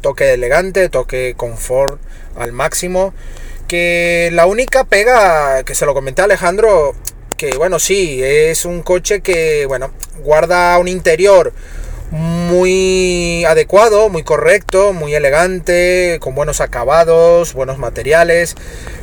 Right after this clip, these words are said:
pero venía yo, en este caso de la semana anterior, de probar el nuevo Octavia I V, en este caso también el híbrido enchufable, pues al dar el salto al Superb me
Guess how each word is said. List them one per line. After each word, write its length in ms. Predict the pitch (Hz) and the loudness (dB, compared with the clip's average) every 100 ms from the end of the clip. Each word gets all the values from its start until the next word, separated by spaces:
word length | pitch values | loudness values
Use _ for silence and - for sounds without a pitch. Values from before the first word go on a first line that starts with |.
| - | 0
pero 440 | 185 190 202 208 202 - - - 160 | 4 6 6 4 2 -6 -12 -8 -2
venía 460 | 160 160 196 208 | -2 -2 2 2
yo, 360 | 190 190 208 214 | 4 4 4 4
en 300 | 180 151 143 | 0 -6 -6
este 180 | 151 175 | -2 -2
caso 320 | 175 175 165 | 0 0 0
de 80 | 143 | 0
la 80 | 131 | 0
semana 360 | 156 143 175 | -2 -2 -2
anterior, 460 | 180 170 165 196 160 | 0 0 4 4 4
de 120 | 131 | 0
probar 340 | 131 123 139 160 | -2 0 4 2
el 160 | 156 | 2
nuevo 240 | 160 160 156 | 4 4 4
Octavia 640 | - 170 165 135 117 113 | 2 4 4 2 -4 -4
I 140 | 151 | -8
V, 300 | 165 160 156 | -4 0 2
en 80 | 143 | 0
este 180 | 127 143 | -2 -4
caso 260 | 139 135 135 | -4 -2 -4
también 300 | 123 160 156 | -4 -4 -4
el 100 | 135 | -6
híbrido 260 | 139 147 | -4 -4
enchufable, 580 | 139 135 160 160 160 170 - - - - - - | -4 -2 4 4 4 -2 -6 -14 -12 -10 -12 -10
pues 540 | 147 156 160 160 156 151 | -2 2 4 2 2 0
al 140 | 156 | 0
dar 160 | 156 175 | 4 4
el 140 | 196 | 4
salto 400 | 185 196 196 202 | 2 0 2 4
al 140 | 190 185 | 4 2
Superb 440 | 165 185 196 202 - | -2 2 4 2 -4
me 260 | 165 156 | -6 -4